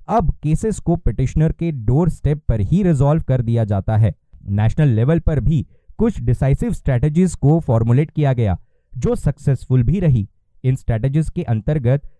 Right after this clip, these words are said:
स्टेट लीगल सर्विस अथॉरिटीज को ये इंस्ट्रक्शंस दी गई कि वो वेरियस स्टेकहोल्डर्स के साथ मीटिंग कंडक्ट करे,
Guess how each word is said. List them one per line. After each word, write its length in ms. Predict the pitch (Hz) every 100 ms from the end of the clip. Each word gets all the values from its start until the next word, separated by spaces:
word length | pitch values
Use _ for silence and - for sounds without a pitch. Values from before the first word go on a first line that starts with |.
| -
स्टेट 400 | - - 175 -
लीगल 320 | 120 123 160
सर्विस 380 | 156 127 131 156
अथॉरिटीज 600 | 131 113 104 104 139 147
को 240 | - 104 92 -
ये 200 | 117 135
इंस्ट्रक्शंस 800 | - 131 113 - 135 - 190 170
दी 200 | 147 151
गई 240 | 127 95 - _ -
कि 140 | 185 226
वो 260 | 170 226
वेरियस 420 | 165 127 151 214 -
स्टेकहोल्डर्स 600 | 156 156 139 143 156 160
के 180 | 143 143
साथ 280 | - 113 131
मीटिंग 340 | 107 107 151 151
कंडक्ट 360 | 113 110 131
करे, 220 | 131 107